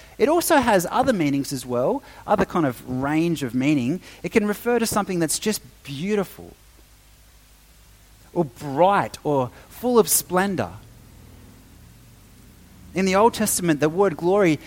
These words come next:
has the, the kind of idea of, of weightiness or significance or literally heaviness. That's what glory means.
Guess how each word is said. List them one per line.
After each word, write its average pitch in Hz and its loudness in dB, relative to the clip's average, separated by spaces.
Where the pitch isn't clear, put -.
has 180 0
the, 175 4
the 170 -6
kind 196 0
of 165 2
idea 156 2
of, 113 -4
of 127 -8
weightiness 147 0
or 127 -6
significance 143 -4
or 117 -2
literally 127 -4
heaviness. 123 -6
That's - -10
what 113 -12
glory 117 -4
means. 98 -12